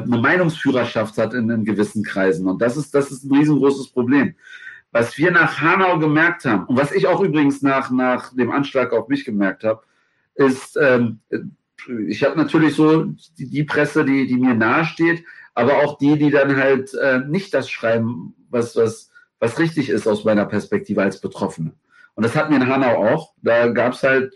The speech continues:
Presseberichte, äh, wo sie einfach die Wörter, äh, im Mund der, der, äh, der Betroffenen verdreht haben. Und da ist es halt die Frage, okay,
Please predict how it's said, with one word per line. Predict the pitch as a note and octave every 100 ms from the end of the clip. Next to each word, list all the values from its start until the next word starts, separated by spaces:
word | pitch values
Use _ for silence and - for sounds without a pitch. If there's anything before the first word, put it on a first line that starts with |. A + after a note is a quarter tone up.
| _
Presseberichte, | - B2 C#3 B2+ C3+ C#3 D#3+ D#3 D#3+ _ _ _
äh, | - B2 B2
wo | A#2+
sie | B2 C#3
einfach | A#2+ C#3 B2
die | C3
Wörter, | A2+ A#2+ D3+ D3+ D#3 - C#3 C3+ C3 C3 C3+
äh, | - -
im | B2
Mund | A#2+ D3+ D#3+ -
der, | C#3 C3+
der, | C3 B2+ A#2+ - _ _ _
äh, | - A#2 A2+ A2+ G#2 -
der | A#2+
Betroffenen | A#2+ - A#2+ C3 C3
verdreht | B2 C3 C#3+ D#3 G#2+
haben. | E2 -
Und | - G#2 B2+
da | C3+ D#3+
ist | D#3+
es | D#3+
halt | D#3 D3+
die | D3
Frage, | B2+ C#3 C#3
okay, | C3 - C3